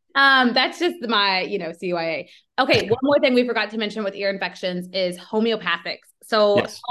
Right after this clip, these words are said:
Speaker 1: pulsatilla,
Speaker 2: Yep.
Speaker 1: belladonna, and camellia, cam-, chamomilla. I'm gonna say it. I always say it wrong.
Speaker 2: <laughs>
Speaker 1: I don't know what I'm talking about.
Speaker 2: Well, pulsatilla is the most classic.
Speaker 1: Yes, definitely.
Speaker 2: So pulsatilla is the one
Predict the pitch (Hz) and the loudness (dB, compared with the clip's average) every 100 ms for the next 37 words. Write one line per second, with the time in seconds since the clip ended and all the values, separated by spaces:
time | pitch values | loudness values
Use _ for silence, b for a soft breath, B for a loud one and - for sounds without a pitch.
0 | 262 294 - 240 233 233 233 240 247 _ | -6 -6 -2 0 2 4 4 2 -4 _
1 | _ 208 214 - 214 - - 226 262 254 | _ 0 4 4 2 -6 -4 -2 0 -4
2 | - 202 196 196 196 - 208 196 185 175 | -6 -4 -4 -4 -6 -6 -4 -2 -2 -2
3 | 147 - _ - 196 - - - 233 226 | -4 -10 _ -10 -10 -10 -16 -8 -2 0
4 | 214 202 190 170 104 _ _ _ _ 180 | 0 0 0 -2 -4 _ _ _ _ -10
5 | 190 170 151 143 - 180 165 170 - - | -8 -6 -8 -10 -10 -8 -8 -10 -16 -6
6 | - - - 175 - 147 160 - 320 269 | -4 -2 0 2 4 2 2 2 2 2
7 | 240 220 180 180 151 151 107 117 - _ | 0 0 -2 -8 -8 -12 -8 -8 -10 _
8 | 151 143 - 196 214 220 - 170 156 143 | 4 4 4 6 6 4 2 4 6 8
9 | 120 123 117 117 117 117 - - 113 90 | 6 4 2 2 4 2 0 -4 0 0
10 | 80 - - - - _ - 202 - - | -2 -10 -12 -12 -20 _ 0 0 -2 -2
11 | 226 208 175 104 110 - 165 170 156 147 | 0 0 -4 -2 -2 4 4 4 4 6
12 | 143 123 120 120 117 117 113 | 6 4 2 4 6 6 4